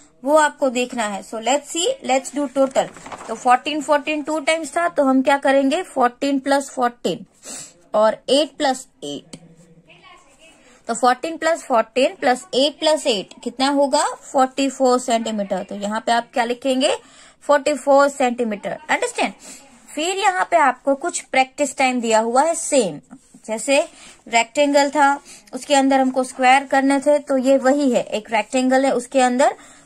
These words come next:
कुछ size के squares करने हैं, but यहाँ पे सिर्फ नाम change हो जाएगा, Method तो same है, okay? See, Arbaz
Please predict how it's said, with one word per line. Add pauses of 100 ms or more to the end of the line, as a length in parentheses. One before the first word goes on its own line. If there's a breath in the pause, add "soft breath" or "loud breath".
कुछ (300 soft breath)
size
के
squares
करने
हैं,
but
यहाँ
पे
सिर्फ
नाम
change
हो
जाएगा,
Method
तो
same
है,
okay? (520 loud breath)
See, (340 soft breath)
Arbaz